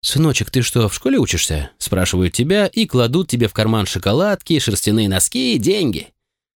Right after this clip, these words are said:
Ты приходишь домой, выворачиваешь пиджак и всё вынимаешь. «Смотри,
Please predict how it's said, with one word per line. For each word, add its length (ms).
Ты 140
приходишь 400
домой, 500
выворачиваешь 640
пиджак 420
и 160
всё 320
вынимаешь. 680
«Смотри, 760